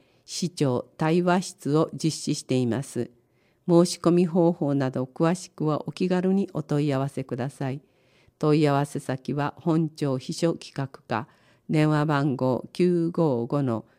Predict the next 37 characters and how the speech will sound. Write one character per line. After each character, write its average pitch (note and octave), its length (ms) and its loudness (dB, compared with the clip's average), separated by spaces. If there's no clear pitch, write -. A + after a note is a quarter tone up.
四 E3 440 2
七 D3+ 420 0
七 C#3 360 -2
零 D3+ 240 2
で - 140 -6
す。 - 240 -10
小 D#3+ 160 0
型 E3 460 0
鳥 F3+ 320 2
獣 F3+ 360 2
保 F3 180 0
護 F3 160 6
講 F3 240 6
習 E3+ 260 0
会 D3 300 0
の F3+ 140 2
ご C3+ 200 0
案 A#2 240 -2
内。 G#2 240 -4
農 F3+ 180 8
業 G3 220 4
被 F#3+ 160 0
害 D3+ 280 2
を C#3+ 220 0
防 D#3+ 220 4
止 E3+ 220 -2
す E3 180 -2
る D#3+ 100 4
目 D#3+ 260 0
的 D#3 300 -2
で D3+ 240 -2
小 D#3+ 160 2
型 F#3 320 2
の E3+ 200 2
鳥 E3 360 2
獣 F3+ 320 2
を F#3 160 0